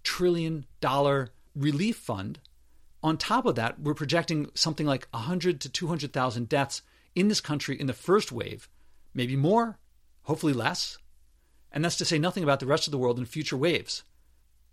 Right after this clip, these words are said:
And what's the savings? The savings is for this industry, I guess, to bring down the cost of meat by probably a few pennies a pound.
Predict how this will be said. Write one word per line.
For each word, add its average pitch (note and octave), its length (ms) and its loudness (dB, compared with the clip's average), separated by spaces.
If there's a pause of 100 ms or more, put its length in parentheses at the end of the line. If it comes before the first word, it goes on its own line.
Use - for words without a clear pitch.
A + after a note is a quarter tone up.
(160)
And D3 200 -4
what's A3+ 220 0
the A3+ 100 -4
savings? F#3 760 0 (480)
The C#3+ 80 0
savings E3+ 460 0
is C3+ 100 -4
for D#3 120 -6
this C3 160 -4
industry, C#3 480 -4 (220)
I D3+ 100 -6
guess, D#3+ 300 -2
to E3 100 -4
bring D3+ 200 0
down C#3+ 120 2
the B2 60 -4
cost - 320 -4
of B2+ 80 -4
meat F#3+ 220 -2
by B2 200 -2 (460)
probably F#3 600 -2
a B2+ 60 -6
few E3+ 260 -4
pennies D3+ 380 -4
a A#2 40 -8
pound. - 480 -8